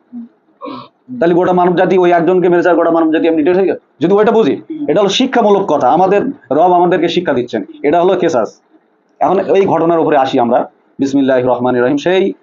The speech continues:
Speaker 2: বাহাত্তর এবং তিয়াত্তরের বিষয়টা। যদি এইটা না বুঝি, তিয়াত্তর নম্বর আয়াত তো কেউ বোঝেও না। এই, এই বাহাত্তর আর তিয়াত্তর, এটা তো অনেক দিন যাবত আমরা পড়ছি, এটা উপলব্ধিই করতে পারিনি। কেন? এই যে গরুর সঙ্গে সম্পর্ক রেখেছে, এখানে বিষয়টি বলা হচ্ছে যে ওই মৃত গরুর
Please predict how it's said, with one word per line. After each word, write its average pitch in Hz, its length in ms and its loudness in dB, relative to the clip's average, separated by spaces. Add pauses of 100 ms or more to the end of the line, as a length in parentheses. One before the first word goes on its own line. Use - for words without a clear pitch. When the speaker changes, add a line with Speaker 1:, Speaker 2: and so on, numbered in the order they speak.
Speaker 2:
বাহাত্তর 147 340 0
এবং 156 160 0
তিয়াত্তরের 131 380 0
বিষয়টা। 107 340 -4 (640)
যদি 170 220 0
এইটা 190 300 2
না 180 140 4
বুঝি, 196 200 2
তিয়াত্তর 180 340 0
নম্বর 180 240 0
আয়াত 170 140 2
তো 170 60 -2
কেউ 190 100 0
বোঝেও 147 260 2
না। - 160 -6 (1600)
এই, 156 320 0
এই 143 160 2
বাহাত্তর 175 360 0
আর 190 120 -2
তিয়াত্তর, 185 340 0
এটা 180 200 0
তো 190 80 0
অনেক 202 360 2
দিন 214 100 0
যাবত 208 200 2
আমরা 202 140 2
পড়ছি, 180 280 -2
এটা 143 160 -2
উপলব্ধিই 208 400 0
করতে 202 180 0
পারিনি। 113 220 -2 (260)
কেন? 190 160 0
এই 202 220 2
যে 202 100 2
গরুর 170 200 0
সঙ্গে 180 240 0
সম্পর্ক 147 300 0
রেখেছে, 147 280 0 (300)
এখানে 156 200 0
বিষয়টি 156 340 0
বলা 151 200 2
হচ্ছে 170 280 0 (280)
যে 127 180 0
ওই 170 200 2
মৃত 151 340 0
গরুর 170 460 0